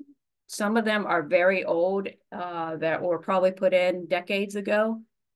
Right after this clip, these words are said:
and they're the, not the standard color anymore. They're not the standard blue that we are seeking. So in places like Algonkian Park, that was a great example of the standard blue, where if you go in here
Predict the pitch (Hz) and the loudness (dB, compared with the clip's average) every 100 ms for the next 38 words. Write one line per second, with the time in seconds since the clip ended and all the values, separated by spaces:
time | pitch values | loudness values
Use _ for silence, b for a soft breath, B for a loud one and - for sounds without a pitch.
0 | - 190 190 190 180 185 185 185 185 190 | -6 0 4 6 4 2 2 2 2 -6
1 | - 190 180 180 190 190 185 175 180 190 | -6 -4 -2 -2 -4 -4 -4 0 0 -2
2 | 208 208 214 233 240 _ _ _ _ _ | -4 -4 -2 -2 -4 _ _ _ _ _
3 | _ - 202 190 185 196 196 196 - 185 | _ -16 -2 0 2 2 0 -6 -4 -4
4 | 185 190 185 175 175 147 131 _ _ _ | -2 -2 -4 -2 0 0 -4 _ _ _
5 | _ _ 185 180 185 180 165 165 - 165 | _ _ 0 0 0 -2 -4 -4 -4 -4
6 | 160 139 160 _ - 202 185 175 175 - | -6 -14 -16 _ -12 -4 -2 0 -2 -2
7 | - _ _ 202 190 - 269 311 285 240 | -8 _ _ -10 -10 0 2 2 -2 -4
8 | 196 190 185 180 180 - - - 180 170 | -2 0 2 0 -4 -16 -18 -8 -6 -4
9 | 185 208 226 214 214 208 208 185 175 175 | -4 -2 -4 -4 0 0 0 -4 -6 -6
10 | 185 180 180 196 190 190 185 185 165 160 | -6 0 2 2 0 0 0 -2 -2 -2
11 | 160 - - 190 196 202 196 170 143 127 | -6 -8 -4 -2 0 -2 -2 -2 0 -2
12 | - _ _ _ _ - 165 175 170 190 | -8 _ _ _ _ -2 -2 2 4 4
13 | 208 208 220 180 170 175 | 4 2 2 2 2 0